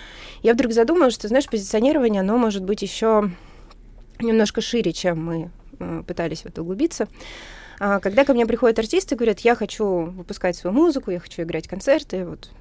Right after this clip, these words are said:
я хочу быть артистом, я хочу быть музыкантом», я задаю вопрос: «Зачем? Почему?» Вот в этот момент уже наступает позиционирование. То есть, например, человек отвечает: «Я хочу просто, чтобы мою музыку услышали».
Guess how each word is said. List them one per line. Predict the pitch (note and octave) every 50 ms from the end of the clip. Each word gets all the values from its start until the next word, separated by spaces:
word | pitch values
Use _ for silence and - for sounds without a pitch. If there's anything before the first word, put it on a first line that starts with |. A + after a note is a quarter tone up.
| - - -
я | D#3+ -
хочу | - F3 - D#3+
быть | D#3 D3+ C#3 - -
артистом, | - - - - C4+ C4+ - - G3+
я | E3+ E3+
хочу | - - G3
быть | F3+ E3+
музыкантом», | - F3+ E3+ F3 - B3+ D#4+ E4 - A3+
я | G#3+ A3
задаю | A3+ A3+ A3+ A#3
вопрос: | A3 G3+ G3 - G3+ F#3 E3+
«Зачем? | F#3+ G#3 - - - G3 F3 E3 - - - - - - - -
Почему?» | F3+ - - G#3+ F#3+ F3 D3+ D#3+ - - - - - - - - - - - - - - - - - - - - - -
Вот | F3+ F3+
в | A3+
этот | C4 B3+ C#4 C4
момент | B3+ A#3 C4 E4+ F#4 F4+
уже | B3+ G3+ A#3+ C4+
наступает | C4+ A3 - - G3 - A3+ A#3 A3 A3
позиционирование. | - G#3+ G3 G3 - - G3+ G#3 G#3 A3 G3+ F#3 F3 E3 D3+ C3+ D3+ - - - - -
То | - F3
есть, | E3 - -
например, | F#3 F3 - G3+ G#3 G3 F#3 F3+
человек | - - F#3+ F#3+ F#3 F3
отвечает: | F3 - F3 E3+ - F#3+ F3+ E3+ E3 -
«Я | F#3+ B3 D#4+
хочу | D#4+ - A3 - - - A#3+ B3+ C4+ C4+
просто, | C4 - F#3+ G#3+ A#3 - - - F#3+
чтобы | F3+ - - F3+ F3 F3
мою | F3+ F3+ F3+ F3
музыку | F3 G#3 C#4 D4+ C#4 A#3+ A3 - G#3+ G3
услышали». | F#3+ - F#3 - - F3 F3 E3 D#3+ - - C#3 C3+ -